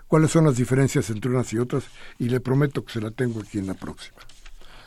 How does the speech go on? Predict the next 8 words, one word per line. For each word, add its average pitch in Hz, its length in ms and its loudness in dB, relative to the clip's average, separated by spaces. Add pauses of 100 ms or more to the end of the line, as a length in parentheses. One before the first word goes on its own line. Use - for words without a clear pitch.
(580)
Quetzalcóatl 175 640 6
Bisuet, 160 440 4
¿cómo 180 220 4
le 160 80 6
va, 147 140 6
don 135 200 4
Quetzalcóatl? 127 640 0 (200)
Dice, 135 720 2